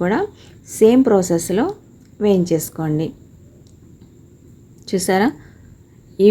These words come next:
విధంగానే వేయించుకుని మన కారపొడిలోకి దీన్ని ట్రాన్స్ఫర్ చేసేయండి. చూసారా ఎంత బాగుంటుందో, చాలా అంటే చాలా టేస్టీగా ఉంటుందండి.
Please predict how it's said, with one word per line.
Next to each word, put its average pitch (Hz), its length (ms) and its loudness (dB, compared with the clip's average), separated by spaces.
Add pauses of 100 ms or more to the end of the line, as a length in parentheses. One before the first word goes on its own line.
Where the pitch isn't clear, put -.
విధంగానే 170 540 4 (640)
వేయించుకుని 180 500 0 (420)
మన 185 140 -2 (120)
కారపొడిలోకి 165 760 -4 (100)
దీన్ని 214 300 2 (460)
ట్రాన్స్ఫర్ 220 520 -2
చేసేయండి. 151 560 -4 (400)
చూసారా 190 340 -2 (280)
ఎంత 180 240 -2 (160)
బాగుంటుందో, 180 640 -2 (760)
చాలా 185 360 -2
అంటే 208 160 2 (100)
చాలా 185 320 0
టేస్టీగా 190 500 0
ఉంటుందండి. 175 460 0